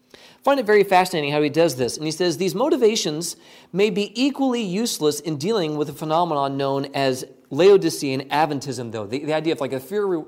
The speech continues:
fear of hell or the desire for reward, those things, they're not really helpful for Laodicean Adventism. And then he, he quotes this case study where they put these mice in this box,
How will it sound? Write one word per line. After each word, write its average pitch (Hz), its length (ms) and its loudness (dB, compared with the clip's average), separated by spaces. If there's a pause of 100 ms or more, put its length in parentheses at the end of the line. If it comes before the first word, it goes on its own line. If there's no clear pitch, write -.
(120)
fear 233 220 -2
of 156 80 -2
hell 175 520 0 (300)
or 151 240 2
the 139 100 -2
desire 151 380 2
for 170 180 0
reward, 147 480 4 (240)
those 254 400 4
things, 226 380 -2
they're 185 140 0
not 269 180 0
really 247 220 0
helpful 190 380 2
for 175 120 -2
Laodicean 175 580 0
Adventism. 135 680 -2
And 165 80 -4
then 240 100 -4
he, 311 140 -6 (220)
he 208 120 -6
quotes - 300 -4
this - 200 -6
case - 300 -8
study - 380 -6 (640)
where 196 140 4
they 196 100 4
put 269 240 0
these 262 180 0
mice 196 320 -4
in 185 60 -4
this 156 140 -6
box, 127 640 -2